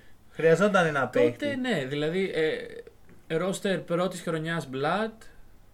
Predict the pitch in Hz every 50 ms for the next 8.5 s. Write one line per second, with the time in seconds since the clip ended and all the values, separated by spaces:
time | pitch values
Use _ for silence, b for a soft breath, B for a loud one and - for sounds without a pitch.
0 | 165 165 160 151 139 156 147 170 185 196 190 185 185 180 170 - 156 147 - -
1 | 160 147 - - 220 208 165 156 135 135 - - - - - - - 127 127 131
2 | 127 127 123 117 - - 127 117 117 113 120 120 113 113 - 120 110 104 110 113
3 | 113 113 120 123 120 - - 190 180 165 147 156 170 165 - 165 156 156 139 131
4 | 127 135 143 135 135 139 135 135 135 135 117 120 117 120 120 120 120 120 123 127
5 | 131 127 123 123 131 131 127 123 123 135 135 143 131 123 113 113 117 131 147 170
6 | 180 180 175 175 170 165 - - - - - - 117 - - - - - - -
7 | - - - 123 127 131 139 151 156 156 151 151 151 147 147 - - - - -
8 | - - - - - - 262 240 175